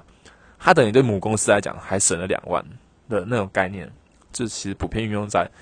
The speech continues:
Inditex 这个集团，全世界各地，各个，那个叫什么，各-，各个子公司也好啊，或者是各个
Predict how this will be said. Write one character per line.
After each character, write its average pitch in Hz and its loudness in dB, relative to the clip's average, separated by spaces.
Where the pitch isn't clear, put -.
Inditex 117 -4
这 110 -6
个 98 -6
集 95 -10
团， - -8
全 107 -6
世 123 -8
界 117 2
各 107 0
地， 95 -10
各 117 2
个， 80 -6
那 110 -16
个 98 -10
叫 95 2
什 80 -8
么， 65 -16
各-， 123 -4
各 147 6
个 98 2
子 - -14
公 120 -6
司 131 -6
也 110 4
好 85 4
啊， - -2
或 113 2
者 110 0
是 113 -4
各 113 0
个 95 -2